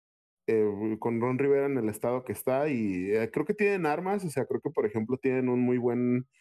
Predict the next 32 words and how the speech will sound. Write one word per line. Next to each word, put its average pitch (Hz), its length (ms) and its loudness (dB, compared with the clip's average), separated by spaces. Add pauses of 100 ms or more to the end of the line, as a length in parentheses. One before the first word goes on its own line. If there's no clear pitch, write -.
(320)
eh, 117 340 2
una 131 360 0
muy 135 160 2
buena 131 480 0
defensa, 123 420 0
bueno, 123 240 2
los, 110 320 -2
los 117 280 0 (100)
defensivos, 123 640 0
de, 107 140 4
los 107 240 -2
siete 139 240 0
defensivos, 131 480 -2
o - 20 -20
sea, 117 100 -2
como 110 200 0
esa 123 160 -2
línea, 135 420 0 (380)
ah, 110 240 -2
con 110 640 0
Montez 123 380 2
Sweat, 135 420 2
o 113 100 4
digo, 117 200 4
sé 117 160 -2
que 127 100 -2
Chase 123 220 -4
Young 117 240 0
no 117 100 0
jugó, 120 420 0
pero, 95 380 -2 (500)
eh, 107 260 0